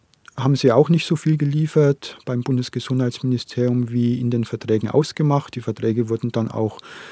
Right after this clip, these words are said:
bereits im Mai zweitausendzwanzig, äh, noch mal deutlich reduziert. Und am Ende war's so, man hat in Berlin für rund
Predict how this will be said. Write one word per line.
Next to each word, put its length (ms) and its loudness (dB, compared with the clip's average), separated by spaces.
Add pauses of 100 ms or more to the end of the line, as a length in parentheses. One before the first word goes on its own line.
(160)
bereits 400 -4
im 80 -2
Mai 240 4
zweitausendzwanzig, 1900 0
äh, 240 0
noch 220 0
mal 160 0
deutlich 640 -2
reduziert. 800 4 (560)
Und 160 2
am 140 -2
Ende 380 4 (600)
war's 240 2
so, 180 6
man 220 4
hat 160 0
in 100 0
Berlin 380 2
für 280 0
rund 380 -2